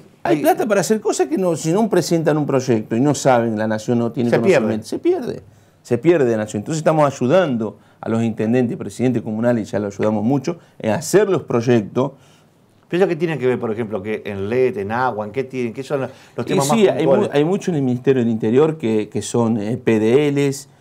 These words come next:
Speaker 1: eh, son mac, proyectos
Speaker 2: Ah,
Speaker 1: de,
Speaker 2: pará,
Speaker 1: para
Speaker 2: pará,
Speaker 1: comunas
Speaker 2: explicame,
Speaker 1: y para
Speaker 2: ¿qué es, qué es P D L?
Speaker 1: Eh, no, P D L es un programa de desenvolvimiento local.
Speaker 2: Mm.
Speaker 1: Es un programa que tiene Nación para desenvolver las comunas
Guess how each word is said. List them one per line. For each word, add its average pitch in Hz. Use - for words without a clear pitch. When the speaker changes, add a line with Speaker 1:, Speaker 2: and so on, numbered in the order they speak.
Speaker 1:
eh, 104
son 110
mac, 131
proyectos 120
Speaker 2:
Ah, 110
Speaker 1:
de, 107
Speaker 2:
pará, 107
Speaker 1:
para 123
Speaker 2:
pará, 127
Speaker 1:
comunas 190
Speaker 2:
explicame, 139
Speaker 1:
y -
para 110
Speaker 2:
¿qué 131
es, 113
qué 139
es 127
P 131
D 113
L? 95
Speaker 1:
Eh, 113
no, 98
P 123
D 143
L 233
es 131
un 131
programa 139
de 170
desenvolvimiento 123
local. 98
Speaker 2:
Mm. 110
Speaker 1:
Es 104
un 110
programa 139
que 113
tiene 110
Nación 151
para -
desenvolver 113
las 139
comunas 156